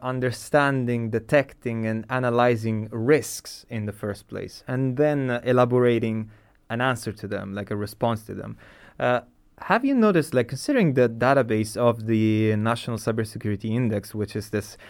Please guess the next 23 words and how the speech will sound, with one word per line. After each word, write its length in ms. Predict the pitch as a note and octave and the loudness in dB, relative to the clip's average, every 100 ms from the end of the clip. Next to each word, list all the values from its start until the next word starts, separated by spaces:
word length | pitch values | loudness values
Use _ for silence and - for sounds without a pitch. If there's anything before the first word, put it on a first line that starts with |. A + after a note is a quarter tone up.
| - | -8
attempt 480 | A2+ - D3+ D3+ C#3 - | -8 0 2 4 0 -2
that 180 | G#2 G#2 | -2 -2
we 120 | G#2+ | -2
have 280 | B2 C3+ A2 | 2 2 0
of, 240 | G2 G2+ | -4 -4
uh, 240 | A2 G#2+ G#2+ - - _ _ _ | -4 -4 -8 -16 -20 _ _ _
so 160 | - D3+ | 2 4
far 160 | D3+ | 4
successful 480 | C#3 - E3 - B2 | 2 2 2 4 4
actually, 380 | A#2 - A2+ C3+ | 4 2 2 2
<laughs> 100 | D#3+ | 4
of 340 | D#3+ B2+ F#3+ | 4 4 4
mapping, 680 | D#3 C#3+ D#3+ E3 C#3 A2+ A2+ - - - - | 4 2 2 4 2 2 0 -8 -20 -12 -2
uh, 220 | A#2+ A2+ | 2 2
the 240 | A#2 A#2 | 2 -2
cybersecurity 800 | A2 D#3+ C#3+ C#3 C3+ C#3 B2 A2+ | 0 0 0 -4 -2 -2 0 0
readiness, 640 | C3 B2+ G#2+ G#2 - - | 2 0 -2 -6 -10 -14
uh, 640 | - E2+ - A#2+ G#2+ G2+ G2+ | -10 -10 -4 -2 0 0 -2
of, 300 | A2+ A2+ A2 - | 0 0 0 -2
uh, 40 | |
of 420 | G#2+ G#2 G2+ A2 - | 0 2 2 0 -2
countries 340 | B2 A#2 G#2+ | -4 -4 -2
worldwide, 520 | A#2 A2 B2+ B2 G#2+ | 0 2 4 4 2